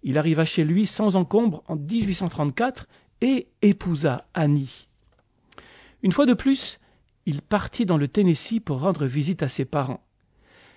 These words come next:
Mais en route, sa diligence se retourna et il fut projeté à l'extérieur. Comme sa jambe droite était estropiée, il ne fut plus question pour lui de reprendre la mer. Au lieu de cela,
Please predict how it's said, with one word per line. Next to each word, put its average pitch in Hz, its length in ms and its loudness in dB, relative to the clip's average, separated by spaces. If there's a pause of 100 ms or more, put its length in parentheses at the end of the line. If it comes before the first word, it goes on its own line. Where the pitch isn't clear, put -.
Mais 208 140 4
en 262 100 6
route, 302 300 2 (320)
sa 156 200 -2
diligence 226 540 4
se - 120 0
retourna 196 720 2
et 180 100 6
il 143 100 0
fut - 160 0
projeté - 720 -2
à 139 140 -6
l'extérieur. 143 720 -6 (720)
Comme 233 180 2
sa 196 180 2
jambe 151 440 0
droite 185 480 -2
était 135 320 -4
estropiée, 180 640 -2 (580)
il 175 200 2
ne 170 100 2
fut - 180 -6
plus 339 260 0
question 180 380 -2
pour 143 180 -6
lui 165 160 -2
de 139 100 -6
reprendre 135 440 -4
la 120 140 -2
mer. 139 400 -4 (720)
Au 131 120 0
lieu 147 200 2
de 233 100 0
cela, 190 460 0